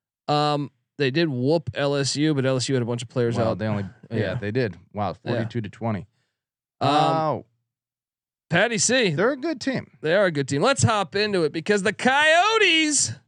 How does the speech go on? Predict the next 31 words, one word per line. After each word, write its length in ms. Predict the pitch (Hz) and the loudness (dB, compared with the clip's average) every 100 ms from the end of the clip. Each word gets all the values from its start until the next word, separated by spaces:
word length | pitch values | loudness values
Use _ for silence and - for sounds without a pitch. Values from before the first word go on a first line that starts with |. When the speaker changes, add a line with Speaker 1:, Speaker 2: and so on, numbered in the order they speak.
| _ | _
Speaker 1:
the 100 | 254 | -4
Coyotes, 920 | 233 - 339 392 370 277 214 - - - _ _ _ _ _ _ - | 0 2 2 2 2 2 -2 -6 -8 -12 _ _ _ _ _ _ 0
they're 180 | 254 226 | 0 2
Speaker 2:
<laughs> 0 | |
Speaker 1:
coming 380 | - 359 370 339 | 2 2 2 0
into 200 | 330 311 | 0 -2
town. 480 | - 277 311 320 262 | 0 2 4 2 2
Bill 160 | 302 | 2
Snyder 460 | 311 - 208 285 294 | 2 0 2 2 0
Family 420 | 180 226 285 269 | -2 0 0 0
Stadium. 680 | 202 - 240 269 277 269 214 _ _ _ _ _ _ _ _ _ _ - | -4 0 2 2 2 0 -2 _ _ _ _ _ _ _ _ _ _ -4
South 220 | - 233 | -2 -2
Dakota's 400 | 151 160 139 120 | -2 0 -2 -2
not 320 | 135 117 104 | -4 -4 -4
beating 300 | 127 123 127 | -6 -4 -6
Kansas 420 | 120 123 113 110 | -6 -6 -6 -6
State. 400 | - - 139 180 - - 208 _ - _ _ - | -6 -2 -2 -4 -8 -20 -20 _ -20 _ _ -8
Speaker 2:
No, 120 | 113 | -4
they're 100 | 110 | -2
not. 240 | 101 87 - _ - | -2 -4 -8 _ -4
Speaker 1:
But 160 | 147 | 0
I 60 | 156 | 0
do 160 | 160 226 | -2 -2
like 180 | 180 | -2
South 180 | 170 175 | 0 -4
Dakota. 280 | 165 175 170 | -4 -2 -2
Their 80 | 143 | -2
coach 260 | 175 170 | -2 -2
wears 160 | 151 139 | -2 -2
a 60 | 117 | -4
tie. 460 | - 131 143 165 | -4 -2 -2 -2